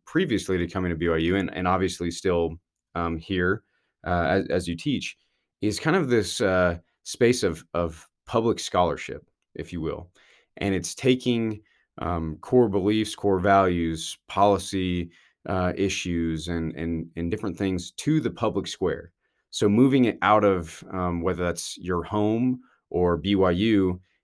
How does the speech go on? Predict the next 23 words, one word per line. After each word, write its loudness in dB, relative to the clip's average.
and -2
advocating 2
for 0
those 4
ideas 2
that 2
we 0
believe 0
to -16
be -6
true 4
or 2
you -2
believe 0
to -14
be -4
true, 2
um, 0
out 2
and 0
about 4
in 0
the, 0